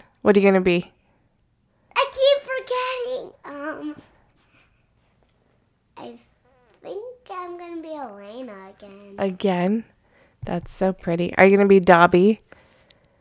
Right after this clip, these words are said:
Speaker 1: I love it when you're Dobby the house elf.
Speaker 2: Mommy!
Speaker 1: What?
Speaker 2: Okay, I'm gonna put both of these on.
Speaker 1: <laughs>
Speaker 2: I can hear you. Can you hear me?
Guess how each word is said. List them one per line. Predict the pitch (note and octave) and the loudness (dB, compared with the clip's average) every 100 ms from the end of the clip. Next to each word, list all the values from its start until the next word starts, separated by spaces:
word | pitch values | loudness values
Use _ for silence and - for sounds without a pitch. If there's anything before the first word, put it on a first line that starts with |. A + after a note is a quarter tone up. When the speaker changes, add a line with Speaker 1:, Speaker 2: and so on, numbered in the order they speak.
| _ _ _ _ - | _ _ _ _ 0
Speaker 1:
I | F3+ | 2
love | E3+ E3+ E3+ | 6 6 6
it | - | 2
when | E3+ | 0
you're | E3 E3 | 0 -2
Dobby | E3 E3 - D#3 | -2 -2 -4 -6
the | E3 | -4
house | D#3 D#3 - | -2 -4 -4
elf. | D3 D3 - - _ _ _ - | -6 -8 -10 -20 _ _ _ -8
Speaker 2:
Mommy! | G4+ D#5+ C#5+ A#4 A#4+ B4+ C#5 C#5 - - - | -2 2 2 2 -2 0 0 0 -2 -12 -8
Speaker 1:
What? | - C#4+ A#3 - F#3 - _ | 4 10 10 8 0 -18 _
Speaker 2:
Okay, | C#4 | -12
I'm | A3 A#3+ | -10 -10
gonna | C4+ F#4+ | -14 -14
put | G#4+ - | -16 -18
both | A#3 B3+ - | -18 -18 -20
of | G#3+ _ | -20 _
these | - - | -20 -20
on. | - - G3 | -20 -6 -2
Speaker 1:
<laughs> | F3 - G#3 A3 G#3 - - _ _ _ - _ | -2 2 2 2 -4 -12 -20 _ _ _ -20 _
Speaker 2:
I | A3+ A3+ | -18 -18
can | - A3 G3 F#3+ F#3 F#3+ G3 - _ _ _ _ | -18 -16 -16 -16 -18 -20 -20 -20 _ _ _ _
hear | A3+ G#3+ | -18 -18
you. | F#3 G3 G3 _ _ _ _ _ - | -20 -20 _ _ _ _ _ _ -12
Can | F4 F4+ | -6 0
you | A4 C#5+ C#5 | 2 4 2
hear | |
me? | G#4 | 0